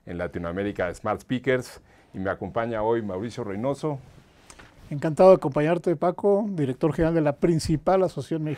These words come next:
Speaker 2: de recursos humanos
Speaker 1: <laughs>
Speaker 2: de México, muy bien. Con un gran amigo hoy, ¿no? Un gran amigo.
Speaker 1: Sí, sí, sí, un gran amigo, es un gran conferencista. Él es Jorge Rosas, quien fue director global de diversidad e inclusión en Disney E S P N.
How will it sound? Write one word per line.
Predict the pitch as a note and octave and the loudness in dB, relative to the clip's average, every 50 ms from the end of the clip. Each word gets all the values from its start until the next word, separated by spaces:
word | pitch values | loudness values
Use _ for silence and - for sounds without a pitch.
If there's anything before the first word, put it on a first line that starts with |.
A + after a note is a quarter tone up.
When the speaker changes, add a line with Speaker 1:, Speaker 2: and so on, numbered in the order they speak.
| - | -6
Speaker 2:
de | - C#3+ D#3+ | -6 -6 0
recursos | D#3 B3 G#3 - E3 D#3 - - | 4 4 4 4 4 2 2 0
humanos | E3 D#3+ D#3+ F3+ - D#4 - E3+ C#3+ - | 2 2 0 0 0 0 0 0 0 0
Speaker 1:
<laughs> | - - - D#3+ | 0 -2 0 4
Speaker 2:
de | F3+ F3 | 4 6
México, | F3 F#3+ G3 - - - F#3+ C#3+ - G#3+ F#3+ | 6 4 4 4 2 0 0 2 2 0 2
muy | F#3 F#3 F3+ F3+ | 2 2 2 2
bien. | F3 E3 F3 G3 G3+ - - - - - - - - - - - | 2 2 0 -2 -4 -6 -8 -14 -14 -14 -14 -20 -20 -20 -10 2
Con | - F3 F3 F#3 | 6 6 8 8
un | A3 A3 G3 | 8 8 8
gran | F#3 F#3 F3 D#3+ D#3+ | 8 8 8 8 6
amigo | D3+ D3 D3 D3 C#3 B2+ B2 B2+ | 2 2 2 0 0 0 -2 -2
hoy, | B2+ B2 A#2 | -4 -4 -6
¿no? | A#2+ B2+ D#3+ F#3+ | -8 -8 -8 -8
Un | A3+ G3+ F3 | -8 -6 -4
gran | E3+ D#3+ C#3+ C3+ | -2 -2 -2 -2
amigo. | B2+ A#2 B2 - A#2 - | -4 -8 -10 -14 -14 -8
Speaker 1:
Sí, | - - A#2 A#2 A#2 G#2 | 0 2 4 4 4 2
sí, | E2+ G2 F2 | 0 -4 -10
sí, | D#2 - F#2+ F2 - - | -8 -6 -8 -8 -6 -6
un | G2+ A#2 C3 C#3 C#3 | -2 0 2 2 2
gran | B2 A#2 A2+ A2+ A2+ A2 | 2 2 2 0 0 0
amigo, | G#2 G#2+ A#2 A#2+ A#2+ B2 B2 B2+ B2 - _ - - - _ _ | -2 -2 -2 -2 0 2 2 2 0 -2 _ -20 -20 -20 _ _
es | - F#2 G#2 G#2 - - - - - _ _ _ | -2 -2 -2 -2 -2 -4 -8 -10 -12 _ _ _
un | G#2 G#2+ G#2 G2+ | -6 -4 -2 2
gran | G2+ A#2 A#2+ B2 B2+ C3 | 4 4 6 6 4 0
conferencista. | B2+ C3 A#2 G2 - G2+ F2+ E2+ - - C3+ B2+ A#2 - - C3 B2+ B2 A2+ - - - - - - - _ _ | -2 -4 -6 -2 -2 -2 -2 -2 -2 -2 -2 -4 -4 0 2 2 2 2 0 -6 -18 -20 -20 -20 -20 -20 _ _
Él | G2+ G#2+ G#2+ A2 | -2 -2 0 0
es | G#2+ - | -2 -2
Jorge | - - A#2 A#2 - - A2+ | 0 2 2 2 2 2 -2
Rosas, | F#2 F#2+ B2+ D3+ C#3+ - D#3+ D3+ D3+ D3 - | 2 4 4 4 4 4 2 2 2 0 -4
quien | - G#2 F#2 F2+ | -8 -8 -8 -4
fue | - A#2 A#2 A#2 A#2 G#2+ - - - | 0 2 4 4 4 2 0 -8 -14
director | G2 F2 G2 F#2 F#2 F2 - - - B2 B2+ C3 A#2 A2 | -6 -4 -4 -2 -2 -4 -6 2 6 6 6 6 4 2
global | G#2+ G2 F#2 F#2 G#2+ A2+ B2 B2+ A#2 | 2 2 4 6 6 6 6 6 4
de | G#2+ G2 | 2 0
diversidad | F#2 F#2 F#2 F#2 E2 D#2+ - G#2 G2 G#2+ A2+ | 0 0 -2 -2 -4 -4 -4 0 2 2 2
e | A2+ | 2
inclusión | G2+ - F#2 F2 D#2 - A2 A#2 A#2+ A#2 G#2+ | -2 -6 -12 -12 -4 0 0 0 2 0 0
en | F#2+ F2+ E2+ E2 D#2+ | -2 -4 -4 -8 -6
Disney | E2 G#2 A#2+ A#2 A2 A#2 A2+ G2+ F#2+ - - | -2 0 0 0 0 -2 -2 -2 -2 -4 -6
E | G2 G#2 G#2 G2+ | -6 -4 -2 -2
S | F#2+ - - | -4 -4 -6
P | - E2+ F2 A2+ C#3 D#3 | -6 -2 2 4 4 4
N. | F3 G3 G3+ G3 | 2 0 -4 -8